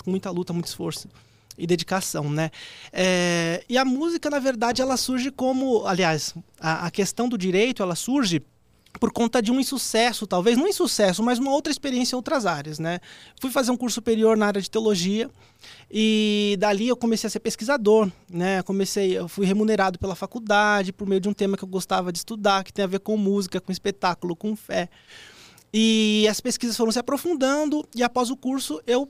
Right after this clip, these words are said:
publiquei um livro. Nessa que eu publiquei um livro, após a finalização do curso, é, eu comecei a ser, atuar como pesquisador,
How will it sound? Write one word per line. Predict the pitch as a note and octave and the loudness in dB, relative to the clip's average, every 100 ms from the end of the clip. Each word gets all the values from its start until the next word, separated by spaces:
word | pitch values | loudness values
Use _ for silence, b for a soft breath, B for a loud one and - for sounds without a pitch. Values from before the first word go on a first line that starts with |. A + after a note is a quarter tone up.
| _ - | _ -8
publiquei | A#3+ C#4 D#4 | -4 0 2
um | |
livro. | E4 G#3 C#3+ - _ _ _ _ _ _ F3 | 4 4 2 -10 _ _ _ _ _ _ 0
Nessa | E3+ G#3+ G#3 | 4 4 2
que | G3+ | -4
eu | G3 | -4
publiquei | F#3 F#3 F#3 | -2 0 2
um | E3 | 4
livro, | G#3 F3+ | 2 2
após | D#3+ F3 | 0 0
a | E3 | -2
finalização | F#3 E3 E3 D#3 D#3+ | 0 0 -2 -4 -4
do | G3+ | -4
curso, | - G#3+ C4+ - B B B B B | -2 -2 -2 -6 B B B B B
é, | G3 F3+ F3 F3 | 0 2 2 0
eu | |
comecei | F#3 A#3+ B3 C4+ | 0 2 2 0
a | C4 B3+ _ - | 0 -2 _ -16
ser, | - - C4+ C4+ | -8 0 0 0
atuar | A#3 B3 B3+ | -4 0 0
como | A#3+ B3 | 2 -4
pesquisador, | C4 A#3 C4+ C4 C4 F#3+ D3 | -2 -4 -2 -2 0 0 0